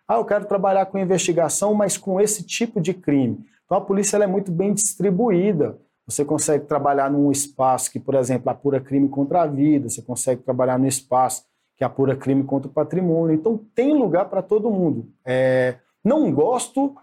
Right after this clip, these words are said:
não quero andar com a minha arma, não quero que ninguém saiba que eu sou policial."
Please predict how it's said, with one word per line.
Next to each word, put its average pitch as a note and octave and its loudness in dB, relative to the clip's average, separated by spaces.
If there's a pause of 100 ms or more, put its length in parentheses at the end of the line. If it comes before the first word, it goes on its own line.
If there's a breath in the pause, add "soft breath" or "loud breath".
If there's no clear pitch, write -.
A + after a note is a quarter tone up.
(100)
não A#3 2
quero A3+ 0
andar G3+ 0
com G#3 -8
a G3+ -2
minha F#3 0
arma, G3 0
não G3 0
quero G3 2
que - -8
ninguém G3+ 2
saiba G#3+ 0
que A3 -4
eu G#3+ 4
sou G#3+ -2
policial." G3+ 0